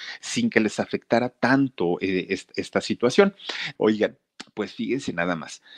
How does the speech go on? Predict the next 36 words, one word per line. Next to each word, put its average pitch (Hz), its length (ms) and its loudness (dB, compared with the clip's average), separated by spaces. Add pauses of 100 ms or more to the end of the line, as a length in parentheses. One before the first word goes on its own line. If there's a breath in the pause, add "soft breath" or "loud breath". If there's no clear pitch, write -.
resulta 113 420 0
que - 140 -2
se - 160 -6
queda 104 220 0
muy 104 160 -2
preocupada 90 600 2
doña 87 260 0
Rosita 90 460 -2
porque - 300 -6
dice, 92 320 2 (300 loud breath)
"Estoy 110 340 4
en 139 120 4
un 131 100 4
país 98 380 6
que - 120 -4
no 80 100 -8
es - 120 -10
el 95 120 4
mío, 120 400 4 (400 loud breath)
eh, 90 140 2
mis 92 260 -2
hijos 95 280 -4
están 92 220 -2
chiquitos, - 680 0
tengo 85 400 -2
cuatro, 107 560 6
yo 95 160 -2
no 90 100 -2
voy 87 140 2
a 87 80 -2
poder 87 260 -2
mantenerlos, 95 760 -2 (160)
¿qué 175 160 2
hago?". 180 400 -2 (380 loud breath)
Y 104 100 4
entonces 113 500 0